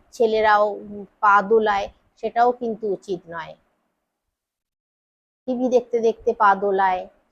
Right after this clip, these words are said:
সেটাও কিন্তু উচিত নয়। যে বাড়িতে বাড়িদেরকে, যে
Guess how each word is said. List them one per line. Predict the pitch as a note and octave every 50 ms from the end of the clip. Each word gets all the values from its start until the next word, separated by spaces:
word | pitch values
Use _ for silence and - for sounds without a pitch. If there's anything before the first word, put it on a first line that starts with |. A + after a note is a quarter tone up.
| _
সেটাও | G#3+ G3+ - A3 G#3+ G3+
কিন্তু | - A3 G#3 G3 - G3+ F#3
উচিত | F3 - - F3 D#3+ - _
নয়। | D#3+ D#3 D#3 D#3+ - _ _ _ _ _ _ _ _ _ _ -
যে | F#3+ G#3 A#3+ B3
বাড়িতে | B3 C4 C4 C#4 C#4 C4 C#4 C#4
বাড়িদেরকে, | B3+ G#3+ A3 G3+ G3 G3+ G#3+ A3 A#3 A#3+ A3+ - - - B3 A#3+ A#3 - - - - _ _ _ G3 -
যে | - B3